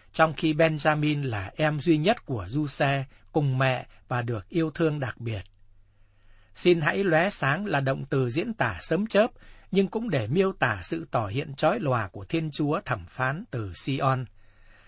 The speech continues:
Lời khẩn nài sự tỏ hiện cứu giúp của các chi tộc miền Bắc đang gặp hiểm nguy hay đã bị thù địch tàn phá.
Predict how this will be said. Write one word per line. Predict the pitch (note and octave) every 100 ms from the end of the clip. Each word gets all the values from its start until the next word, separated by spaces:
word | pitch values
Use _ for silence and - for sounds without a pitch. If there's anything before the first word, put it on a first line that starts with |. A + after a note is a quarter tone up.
| -
Lời | D3 C#3+ C#3
khẩn | D3+ B2+ C3
nài | C3+ B2+
sự | - C#3+ -
tỏ | A#2
hiện | G2 C#3 C#3
cứu | - F#3+
giúp | G3+ B3 -
của | -
các | - G#3+
chi | - F#3+
tộc | - C3+ -
miền | B2+ A2 G2+
Bắc | D#3 A3+ - - -
đang | - F3+ E3
gặp | B2 -
hiểm | A#2+ G2+ E2+
nguy | C3 D#3 D3+ - -
hay | - E3 D3+
đã | D3 F3
bị | D3 C3 -
thù | B2 A#2+
địch | A#2 -
tàn | A#2 G2+ E2
phá. | - A2 A#2+